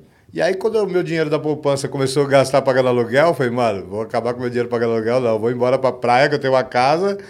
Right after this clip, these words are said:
e vou levar o restinho do dinheiro que eu ainda tenho." E aí eu mudei pro litoral norte, a quinhentos metros de uma praia super badalada, a praia de Camborizinho.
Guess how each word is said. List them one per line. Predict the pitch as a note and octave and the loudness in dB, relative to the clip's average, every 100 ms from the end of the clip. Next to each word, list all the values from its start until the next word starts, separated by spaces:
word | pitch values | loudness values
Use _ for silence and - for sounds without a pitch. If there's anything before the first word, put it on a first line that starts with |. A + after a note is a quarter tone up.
| - - - | -20 -20 -16
e | B2 | -10
vou | C3+ D#3 | -4 -4
levar | E3 D#3 | -2 2
o | D#3+ | 2
restinho | E3 D#3+ E3+ | 2 -4 -8
do | E3 | -6
dinheiro | D#3+ D#3+ | -6 -6
que | D#3 | -6
eu | |
ainda | E3 F3 | -8 -8
tenho." | F3 C3 A#2 - - - _ _ | -6 -6 -8 -14 -20 -20 _ _
E | G#3 | -2
aí | G#3 | 0
eu | A3 | 2
mudei | A3 A#3+ A#3+ | 0 -4 -4
pro | A#3 | -6
litoral | A#3 B3 B3 A3+ B3 - - - | -4 -2 0 0 0 -4 -14 -4
norte, | D#3+ F#3 A3+ - - _ - - _ _ _ _ - | 0 0 -2 -8 -12 _ -20 -20 _ _ _ _ -8
a | D3 | -6
quinhentos | F3 F3 E3+ | -6 -10 -2
metros | E3 E3 | 0 0
de | D3+ | -2
uma | D#3 D3+ | -4 -2
praia | D3 C#3+ C#3 B2 A2 - | 2 4 4 2 0 -8
super | - - D#3 D3 | -12 -8 -6 0
badalada, | C#3+ C#3+ C3 B2+ C#3+ G3 | 2 4 4 4 4 0
a | F3+ | -2
praia | C3+ C3 | 0 0
de | B2+ | 0
Camborizinho. | C3+ C3 C3 B2 A#2 D3 G3 | -4 -6 -4 -6 -8 -10 -12